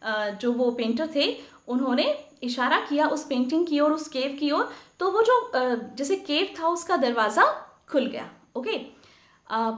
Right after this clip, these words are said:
पेंटर जो है वो केव के अंदर एंटर कर गए। Actually वो केव कहाँ पर थी? जी हाँ, actually वो केव थी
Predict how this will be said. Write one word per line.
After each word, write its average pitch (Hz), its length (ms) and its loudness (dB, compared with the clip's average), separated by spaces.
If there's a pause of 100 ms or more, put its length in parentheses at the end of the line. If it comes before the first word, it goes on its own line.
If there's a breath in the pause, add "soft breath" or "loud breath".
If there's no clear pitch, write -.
(160)
पेंटर 302 380 4
जो 466 120 4
है 427 240 -2
वो 427 100 0
केव 349 380 -4
के 381 80 -2
अंदर 370 340 0
एंटर 285 420 2
कर 262 140 2
गए। 180 320 -2 (300)
Actually 403 320 0
वो 453 60 4
केव 427 300 -2
कहाँ 370 180 2
पर 415 160 0
थी? 480 260 2 (400)
जी 240 220 -4
हाँ, 214 300 -4 (300 loud breath)
actually 339 380 -2
वो 359 80 0
केव 254 260 -4
थी 440 340 0